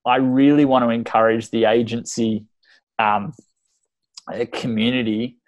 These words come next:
to build more time into what we all call discovery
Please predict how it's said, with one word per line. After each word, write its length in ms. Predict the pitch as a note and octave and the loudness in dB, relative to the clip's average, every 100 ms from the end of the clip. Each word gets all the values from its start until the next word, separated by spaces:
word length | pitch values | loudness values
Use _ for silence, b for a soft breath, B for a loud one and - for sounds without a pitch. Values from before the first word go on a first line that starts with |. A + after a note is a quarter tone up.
| _ _ | _ _
to 120 | - A#2 | -2 0
build 440 | A2+ B2+ B2 A2+ | 4 4 4 0
more 560 | B2 B2 B2 B2+ C3+ C3+ | -4 -2 2 4 4 2
time 800 | - - A2+ A#2 G#2+ G#2+ C3 C3 _ _ _ | 0 -2 2 2 0 -6 -8 -12 _ _ _
into 540 | C3+ B2 A#2 A2 B2 A#2 | -4 -2 -2 -2 0 2
what 220 | A2+ A2+ | 2 2
we 160 | B2 A#2 | 2 4
all 200 | A2+ A2+ | 4 2
call 280 | - G#2+ | 0 0
discovery 880 | G#2+ G#2+ - G#2+ G#2+ G#2 G2+ A#2+ C#3 | 0 -4 2 2 2 0 -2 -4 -8